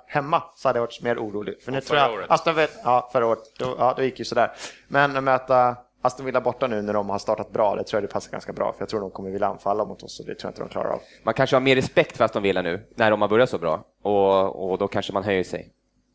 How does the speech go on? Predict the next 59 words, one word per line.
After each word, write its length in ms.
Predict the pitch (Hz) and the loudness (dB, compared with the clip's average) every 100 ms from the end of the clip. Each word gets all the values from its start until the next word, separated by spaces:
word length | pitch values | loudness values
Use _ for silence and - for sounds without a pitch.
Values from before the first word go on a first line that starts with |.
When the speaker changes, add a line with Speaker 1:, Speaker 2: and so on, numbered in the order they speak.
| _ | _
Speaker 1:
Ja, 140 | 180 180 | 2 2
det 60 | |
tror 160 | 180 151 | 2 -2
jag 60 | |
också. 140 | 139 131 | 0 0
Men 140 | 147 | 2
just 180 | 147 - | 2 2
att 100 | 143 | 0
jag 120 | 139 | 0
tror 100 | 139 | 0
att 100 | 120 | 0
Aston 200 | 131 131 | -2 -2
Villa 160 | 123 120 | -2 -2
kommer 180 | 120 131 | -2 -2
anfalla. 520 | 127 107 151 147 110 | -2 0 0 0 0
Alltså 280 | - 123 123 | 0 0 0
Speaker 3:
Mm. 60 | |
Speaker 1:
om 60 | 117 | -2
vi 80 | 120 | -2
tittar 260 | 127 120 | -2 -2
på 80 | 113 | -2
matchen 300 | 120 117 - | -2 -2 -4
när 80 | 117 | -2
vi 60 | 117 | -2
hade 100 | 117 | -2
dem 120 | 117 | -2
hemma, 220 | 123 135 | 0 0
när 60 | 117 | -2
vi 40 | |
inte 120 | 110 | -4
fick 120 | 117 | -6
koll, 300 | - 135 107 | -4 -2 -2
och 80 | 98 | -2
vi 20 | 98 | -6
liksom 240 | - 104 | -8 -6
bara 120 | 98 | -4
köttvägg 400 | 95 107 - 113 | -2 -4 -2 -2
och 80 | 101 | -4
så 100 | 98 | -8
får 200 | - 101 | -12 -8
de 220 | 101 98 | -8 -8
göra 240 | 95 104 113 | -4 -2 -2
sitt 160 | 104 - | -4 -12
mål, 200 | 98 95 | -8 -8
Speaker 2:
Och 60 | |
Speaker 1:
liksom. 180 | - - | -6 -4
Speaker 2:
förhoppningsvis 380 | 123 - 120 120 | -6 -6 -4 -4
Speaker 1:
Nu 100 | 123 | -4
Speaker 2:
så 140 | - | -8
låter 360 | 113 107 104 107 | -8 -8 -8 -12
inte 280 | 101 _ 107 98 95 92 87 - - | -12 _ -8 -6 -4 -6 -6 -10 -8
Arsenal, 500 | - 110 - 98 92 | -6 -6 -8 -14 -12
eh, 60 | 90 90 - - - - - | -12 -14 -16 -18 -18 -18 -14
Sendros 640 | 110 101 101 87 - - _ | -14 -10 -8 -8 -10 -14 _
komma 220 | - 95 | -18 -12
runt 260 | 92 90 85 | -12 -12 -14
och 160 | - 90 | -14 -8
göra 220 | 90 85 | -8 -8
sina 220 | - 90 | -10 -12